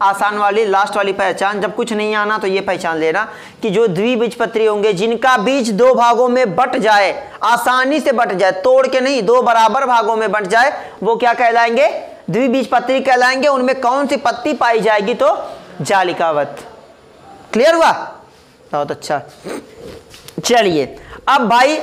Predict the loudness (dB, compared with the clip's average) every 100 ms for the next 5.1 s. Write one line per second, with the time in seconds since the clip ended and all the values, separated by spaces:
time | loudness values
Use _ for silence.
0 | 0 2 2 -2 0 2 2 0 -6 -14
1 | -16 -2 2 2 0 -8 -16 -20 -20 -12
2 | -4 -2 0 0 -2 -4 -12 -18 -12 -4
3 | -2 -2 0 0 -2 -6 -16 -4 2 2
4 | 2 -4 -6 0 0 0 -2 0 4 4
5 | 2